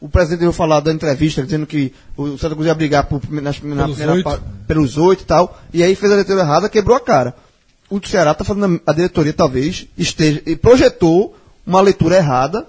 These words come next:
Speaker 1: e quebrou a cara po-, pela projeção que só ela fez e tá pagando por um preço, assim, o Ceará tá pagando, não tá sabendo apanhar, não tá sabendo gerir a crise que era bem, muito óbvia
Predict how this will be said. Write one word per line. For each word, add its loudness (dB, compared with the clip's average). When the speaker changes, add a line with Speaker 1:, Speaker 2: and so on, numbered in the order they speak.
Speaker 1:
e -2
quebrou 4
a 2
cara 0
po-, 0
pela 2
projeção 4
que -2
só 6
ela 6
fez -2
e 0
tá 4
pagando 2
por -2
um -2
preço, 0
assim, -4
o -4
Ceará 0
tá -4
pagando, -2
não 0
tá 4
sabendo 0
apanhar, 0
não 2
tá -2
sabendo 0
gerir 4
a 2
crise -2
que -2
era 2
bem, 2
muito 6
óbvia 6